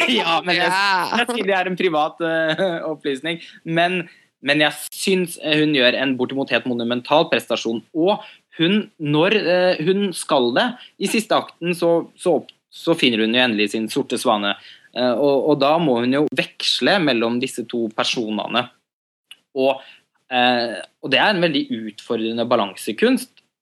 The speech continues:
Speaker 1: som jeg synes hun takler utrolig bra, fordi hun har... Hun har et, ut-, noen utrolig uttrykksfulle øyne, en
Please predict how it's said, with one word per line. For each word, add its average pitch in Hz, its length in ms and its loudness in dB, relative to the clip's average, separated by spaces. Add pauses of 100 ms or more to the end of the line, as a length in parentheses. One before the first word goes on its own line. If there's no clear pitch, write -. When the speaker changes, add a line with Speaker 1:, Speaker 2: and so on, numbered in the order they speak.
Speaker 1:
som 160 220 2
jeg 143 200 4
synes 120 260 -6
hun 127 140 0
takler 123 360 -2
utrolig 131 400 0
bra, 165 220 0 (200)
fordi 147 220 -2
hun 202 80 2
har... 156 460 2 (440)
Hun 143 640 -2
har 131 240 2
et, 147 120 -2
ut-, 160 200 -4
noen 147 240 2
utrolig 147 640 0
uttrykksfulle 110 540 0
øyne, 135 340 0
en 127 160 0